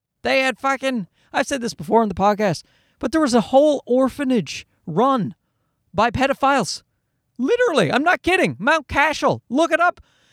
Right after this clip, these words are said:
They took the Catholic Church, they flew guys in from all over the world, an all-star team of abusers. They were like, "Hey, what, how, how bad are you?" Oh. And so, and like I said, instead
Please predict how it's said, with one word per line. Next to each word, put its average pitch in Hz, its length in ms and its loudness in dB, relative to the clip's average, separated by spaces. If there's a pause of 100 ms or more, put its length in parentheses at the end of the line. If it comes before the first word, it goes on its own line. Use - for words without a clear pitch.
(120)
They 302 160 2
took 320 280 -4 (500)
the 240 100 -8
Catholic 294 360 -2
Church, 269 500 -2 (420)
they 269 120 2
flew 330 380 0
guys 302 260 -2
in 311 120 -4
from 247 160 0
all 311 340 0
over 302 140 -2
the 277 100 2
world, 294 320 0
an 226 220 0
all-star 294 600 0
team 262 300 -2
of 233 100 -2
abusers. 277 800 -2 (400)
They 262 100 2
were 269 160 2
like, 262 220 2
"Hey, 294 460 2 (1400)
what, 214 380 0
how, 262 180 2
how 202 180 0
bad 320 320 2
are 349 100 2
you?" 339 420 -4
Oh. 156 500 0 (480)
And 262 100 -4
so, 269 200 2
and 220 140 -2
like 254 120 2
I 247 60 -2
said, 175 200 -4
instead - 720 -6